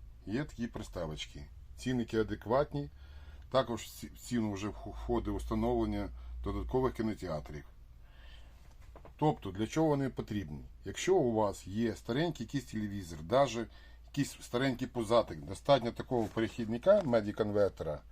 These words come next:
з тюльпани на H D M I, і у вас буде Android Smart T V,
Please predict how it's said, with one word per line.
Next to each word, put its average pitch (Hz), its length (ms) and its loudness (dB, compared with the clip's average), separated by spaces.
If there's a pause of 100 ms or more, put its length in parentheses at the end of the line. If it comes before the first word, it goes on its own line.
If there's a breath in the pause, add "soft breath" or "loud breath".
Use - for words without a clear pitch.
(340 loud breath)
з - 60 -18
тюльпани 117 480 10
на 104 200 2
H 92 80 -2
D 101 160 4
M 98 120 0
I, 82 180 -4 (540 loud breath)
і 98 100 0
у 113 60 4
вас 180 220 8
буде 127 360 2
Android 117 640 2
Smart 127 260 4 (220)
T 104 80 0
V, 123 220 0